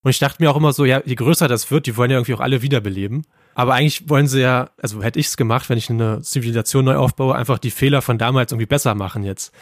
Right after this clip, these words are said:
Und dann wird so ein paar Mal kurz angerissen, wie dann Tsukasa, also der große Kämpfer,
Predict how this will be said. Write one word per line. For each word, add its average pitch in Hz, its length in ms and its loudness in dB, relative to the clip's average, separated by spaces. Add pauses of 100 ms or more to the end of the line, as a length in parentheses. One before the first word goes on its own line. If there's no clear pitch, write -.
(220)
Und 123 60 -2
dann 117 140 2
wird 147 160 2
so 139 100 0
ein 117 120 -4 (140)
paar 131 180 2
Mal 156 120 4
kurz - 240 -2
angerissen, 143 540 0
wie 131 80 0
dann 123 120 0
Tsukasa, 143 600 -4 (160)
also 110 120 -6
der 104 220 -6
große 117 540 -4
Kämpfer, 123 420 -4